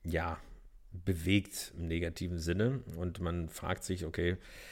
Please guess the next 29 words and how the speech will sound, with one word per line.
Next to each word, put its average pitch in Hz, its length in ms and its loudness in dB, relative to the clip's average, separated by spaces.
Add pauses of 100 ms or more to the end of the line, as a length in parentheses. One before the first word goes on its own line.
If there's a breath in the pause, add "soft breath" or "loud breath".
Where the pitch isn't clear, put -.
(320 loud breath)
wo 85 140 2
führt - 220 2
das 80 120 2
alles 82 200 2
hin? 107 440 4
Spaltet 90 380 4
sich 95 100 -4
die 92 100 0
Gesellschaft? 92 560 4
Wir 85 80 2
hatten - 160 0
ja 87 240 4 (520 soft breath)
hier 78 180 4
auch 90 80 2
schon 87 240 4
den, 80 320 2
äh, 85 380 -2 (120)
den 85 140 0
Markus 90 400 0
zu 92 120 -2
Gast, 90 280 2
der 87 60 2
das 85 160 -2
Impfzentrum 101 720 2
in 85 180 0
der 87 240 0
Arena, 87 460 2
äh, 87 320 -4
Treptow 90 540 0